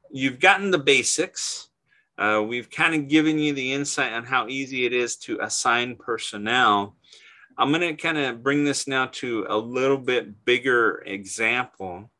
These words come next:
That was kind of the small one to try to simplify it for you. Here's a larger set of campaigns, a little bit bigger project. And as you can see, we've just got all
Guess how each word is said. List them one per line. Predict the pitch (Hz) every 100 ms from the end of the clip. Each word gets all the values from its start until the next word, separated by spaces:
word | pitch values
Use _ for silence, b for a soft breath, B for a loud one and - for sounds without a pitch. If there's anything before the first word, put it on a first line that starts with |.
| _
That | 120
was | 135 120
kind | - 135
of | 110
the | 95
small | - - 110 110 110 107
one | 92 90 95
to | -
try | - 104
to | 95
simplify | - - 110 - 92 - 78
it | -
for | _ 80
you. | 87 110 _ b b b b b _ _ _ _ _ _ _ _ _ _ _ _ _ _
Here's | 175 190 165
a | 139 131 127 120
larger | 120 131 143 151 165 165 135 147 143
set | 123 - 147 147
of | 127 117 -
campaigns, | - 120 110 107 131 120 107
a | 117
little | 135
bit | 139 139 - _
bigger | 131 123 113
project. | - 117 113 107 104 98
And | 107 110
as | 107
you | 113
can | 107 113
see, | 104 - 156 147 123 113
we've | 104 117 113
just | 127 120 - -
got | 113 104 - _
all | - 143 135 110 98